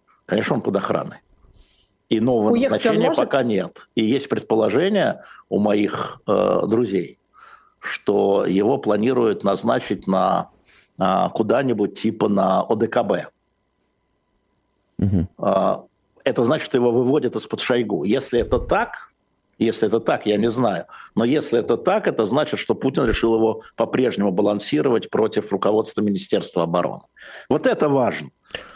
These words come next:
Speaker 3: Алексей Алексеевич, вы когда говорили про Шойгу, вы так отмахнулись, то ли в шутку, то ли всерьёз.
Speaker 1: Потому что Шойгу не поручено говорить про Суровикина.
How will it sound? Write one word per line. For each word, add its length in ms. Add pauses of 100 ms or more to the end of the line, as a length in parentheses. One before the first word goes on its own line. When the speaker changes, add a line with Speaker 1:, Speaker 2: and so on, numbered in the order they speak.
(120)
Speaker 3:
Алексей 260
Алексеевич, 300
вы 80
когда 160
говорили 320
про 140
Шойгу, 360
вы 80
так 180
отмахнулись, 800 (220)
то 100
ли 80
в 80
шутку, 300
то 100
ли 80
всерьёз. 680 (600)
Speaker 1:
Потому 300
что 160
Шойгу 360
не 180
поручено 760
говорить 440
про 100
Суровикина. 840